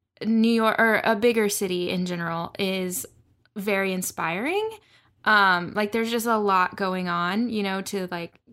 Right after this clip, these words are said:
constantly be inspired by, which is really cool. Like, I love that in New York, a couple weeks ago, I was feeling, like, so, ugh, irritated by New York.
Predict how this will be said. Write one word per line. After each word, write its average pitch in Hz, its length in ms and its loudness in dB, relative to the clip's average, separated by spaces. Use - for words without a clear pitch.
constantly 196 840 -2
be 175 340 -8
inspired 170 640 -6
by, - 360 -8
which 240 140 -2
is 226 160 0
really 196 240 -2
cool. 190 400 -6
Like, 196 300 -4
I 220 100 0
love 220 360 4
that 208 280 0
in 214 120 0
New 202 120 2
York, 196 400 0
a 247 80 2
couple 247 220 2
weeks 233 200 2
ago, 208 160 4
I 196 120 6
was 202 160 0
feeling, 185 300 -2
like, 175 180 -6
so, 170 440 -4
ugh, 175 240 -2
irritated 208 580 0
by 190 140 -2
New 190 120 -2
York. 190 340 -2